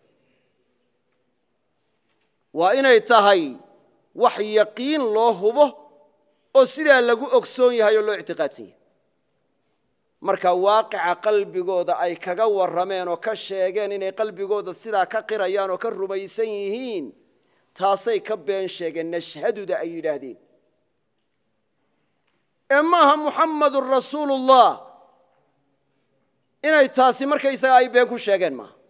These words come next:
Laakiin waxay been ku sheegeen shahaadada ay sheegteen ay yidhaahdeen, "Nashhadu." May odhan, "Naquulu bilisaanina,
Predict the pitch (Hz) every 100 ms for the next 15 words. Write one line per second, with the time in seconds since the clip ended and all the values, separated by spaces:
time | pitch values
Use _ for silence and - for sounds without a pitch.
0 | _ _ _ _ _ _ _ _ _ _
1 | _ _ 170 190 214 220 226 233 202 277
2 | 311 320 - 262 240 202 185 143 - _
3 | _ - - 240 220 214 226 262 240 214
4 | 202 - 202 208 226 208 196 190 196 190
5 | 175 - - 151 - - _ _ _ _
6 | _ _ _ _ _ _ _ _ _ _
7 | _ _ _ _ - 254 202 196 185 185
8 | 202 190 165 165 151 147 - 139 143 131